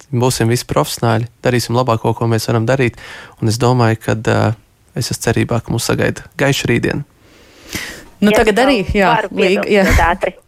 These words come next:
Speaker 3: <laughs> Um, es domāju, ka mums arī jāsāk definēt, kas būs nākotnes Latvijas iedzīvotāji, vai mēs viņus dalīsim valodās, etnicitātēs, vai mēs vienkārši visi identificēsimies ar šo vietu,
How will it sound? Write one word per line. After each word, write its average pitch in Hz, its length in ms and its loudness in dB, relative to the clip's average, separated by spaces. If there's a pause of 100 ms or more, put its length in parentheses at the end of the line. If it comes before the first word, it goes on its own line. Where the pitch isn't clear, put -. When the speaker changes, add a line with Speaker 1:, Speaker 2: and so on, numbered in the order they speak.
(100)
Speaker 3:
<laughs> - 480 -6 (300)
Um, 196 140 2 (180)
es 208 160 2
domāju, 220 300 2
ka - 80 -10
mums 190 180 0
arī 208 160 2
jāsāk 214 400 2
definēt, 220 400 -2
kas 226 140 0 (100)
būs 311 240 2
nākotnes 190 640 -2
Latvijas 180 480 -4
iedzīvotāji, 165 1040 0
vai - 160 -10
mēs 143 220 -10
viņus 165 340 -14
dalīsim 175 420 0
valodās, 180 600 2
etnicitātēs, 208 880 -2
vai 185 160 4
mēs 175 320 -4
vienkārši 220 480 0
visi 208 360 0 (360)
identificēsimies 180 1040 -2
ar - 80 -8
šo 170 180 -2
vietu, 208 460 0